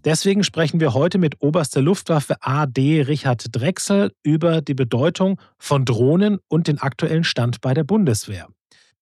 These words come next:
Heute ist die lange Nacht des Impfens. In Apotheken, in Arztpraxen und bei Betriebsärzten soll auch zu später Stunde geimpft werden, und zwar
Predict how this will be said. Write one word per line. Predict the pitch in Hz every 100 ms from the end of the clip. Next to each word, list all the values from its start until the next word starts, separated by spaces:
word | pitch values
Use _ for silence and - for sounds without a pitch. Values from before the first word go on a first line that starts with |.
| -
Heute | - 202 262 214
ist | 208 -
die | 185
lange | 160 180 190
Nacht | 170 156 -
des | 147 - -
Impfens. | 214 269 - 123 90 - - -
In | 196 226
Apotheken, | 185 180 175 - 180 175 180
in | - 151
Arztpraxen | 143 151 - - 143 139 - 143 -
und | 156 165
bei | - 139
Betriebsärzten | 131 - 180 196 - 131 127 - 175 151
soll | 127 165
auch | 147
zu | 110 139
später | - 131 165 180
Stunde | - 139 147 156
geimpft | 135 131 170 -
werden, | 165 175 165
und | - 139
zwar | - 123 151 190